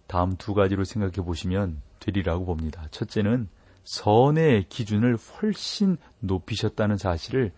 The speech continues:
우리가 알게 됩니다. 이 관원이 예수님을 선하다 부르며 접근한 데에는 자신의 선행에 대한 자신감이 은연중에 표출되어져 있는데, 따라서 예수님은 하나님이 요구하시는 선의 기준은 인간의 노력이나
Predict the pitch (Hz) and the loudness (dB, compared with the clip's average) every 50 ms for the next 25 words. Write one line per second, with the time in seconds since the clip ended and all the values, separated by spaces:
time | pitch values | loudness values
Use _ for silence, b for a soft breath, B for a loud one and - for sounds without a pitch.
0 | b b b b - 104 90 87 82 78 82 87 98 - 92 78 76 76 73 - | b b b b -4 -4 -2 -2 0 -2 0 0 -2 -2 -2 -4 -6 -6 -10 -12
1 | 78 73 _ _ _ b b b b - 147 160 165 - 131 127 131 127 127 131 | -16 -18 _ _ _ b b b b -4 -2 -2 -2 0 2 4 4 4 4 4
2 | 135 120 123 156 185 - b b b b b b - 113 107 107 - - 127 123 | 2 2 0 -2 -4 -10 b b b b b b -4 0 0 0 0 0 -2 0
3 | 127 139 139 - - 101 87 90 90 90 104 104 107 - - - 107 101 104 104 | 0 0 -2 -2 -4 -2 0 0 2 2 2 0 0 -2 -2 -4 -2 0 0 0
4 | 110 107 95 87 85 82 - - 101 92 - 117 110 107 104 95 92 90 90 98 | 2 2 0 -2 -2 -6 -6 -4 -6 -4 -2 -2 -2 0 0 0 0 0 0 0
5 | 107 107 87 78 - b b b b b b b b - - 110 104 - - 135 | -2 -2 -4 -8 -12 b b b b b b b b -6 -4 -4 -4 -2 -2 -2
6 | 139 139 139 - - 113 113 127 151 160 151 139 117 110 107 104 104 98 - - | 0 0 -2 -2 -2 0 0 2 2 2 0 0 0 0 0 0 -2 -4 -4 -6
7 | 95 - - 113 101 90 87 85 92 98 101 - - 127 113 113 117 123 135 135 | -6 -4 -2 -4 -2 -2 -2 -2 0 -2 -4 -4 -4 -4 0 2 2 2 2 0
8 | 123 120 107 104 101 101 - - 151 143 - 147 127 110 107 98 87 104 101 92 | -2 -2 -2 -2 -2 -4 -4 -8 -8 -6 -6 -6 -2 -2 -2 -2 0 -2 -2 -2
9 | 85 80 80 80 92 87 82 b b b b b b b b - - - 185 160 | -2 -4 -4 -4 -4 -6 -6 b b b b b b b b -6 -2 -2 0 0
10 | 180 151 127 117 - 117 113 110 120 120 104 90 - b b b b b b - | 0 0 0 -2 0 0 0 2 2 2 0 0 -4 b b b b b b -10
11 | - 135 127 131 156 180 190 170 139 120 110 113 104 98 - 113 113 107 104 - | -4 -2 0 0 2 2 2 2 2 4 6 4 4 4 4 0 0 0 0 0
12 | - 101 98 98 95 - - 87 87 90 107 110 104 90 - b b b b b | -2 -2 0 -2 -2 -4 -6 -8 -4 -2 0 0 -2 -4 -6 b b b b b
13 | b _ - 104 101 95 92 92 95 95 90 92 90 95 98 90 95 92 92 95 | b _ -4 -2 -2 0 0 0 0 0 0 -2 0 0 0 -2 0 0 0 0